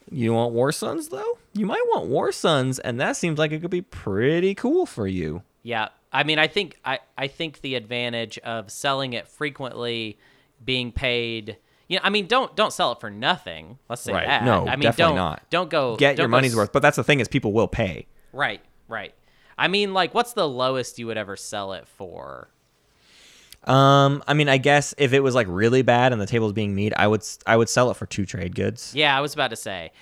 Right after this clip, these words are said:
Speaker 2: I, y-, it's kind of in that two to four trade good kinda area,
Speaker 1: Yeah.
Speaker 2: uh, generally speaking. I would probably, but yeah, just play ball with people. Uh,
Speaker 1: Right.
Speaker 2: throw out, "Oh, uh, I'll sell it for four."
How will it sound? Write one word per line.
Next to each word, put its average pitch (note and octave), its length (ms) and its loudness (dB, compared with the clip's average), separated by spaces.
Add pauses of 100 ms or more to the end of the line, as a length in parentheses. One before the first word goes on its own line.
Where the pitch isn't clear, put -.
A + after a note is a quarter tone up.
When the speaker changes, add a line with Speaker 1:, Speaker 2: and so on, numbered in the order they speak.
(160)
Speaker 2:
I, C3+ 60 0
y-, C#3+ 260 -8
it's D3+ 160 -8
kind F#3+ 220 0
of E3 120 0
in D3 120 -4
that B2 320 -2 (360)
two D#3 460 -2
to B2 320 -2 (160)
four C3 340 -6
trade A2+ 460 -8
good G2+ 500 -8
kinda G2+ 400 -10
area, F#2 720 -12 (140)
Speaker 1:
Yeah. E2 220 -8
Speaker 2:
uh, G2 240 -8
generally F#2 520 -12
speaking. E2+ 640 -16 (240)
I C#3+ 80 2
would E3 160 0
probably, C3 640 -2 (420)
but F3 280 0
yeah, D#3+ 280 2
just F3 300 -8
play A3+ 180 2
ball B2 440 2
with G2 100 -12
people. F#2 440 -14 (300)
Uh, A#2 60 0
Speaker 1:
Right. A#2+ 320 0 (300)
Speaker 2:
throw D3 160 4
out, D#3+ 280 6
"Oh, D3 220 4
uh, C3 240 0
I'll C3 100 2
sell C#3+ 200 0
it A#2+ 40 -8
for C#3 100 -10
four." G2+ 420 -8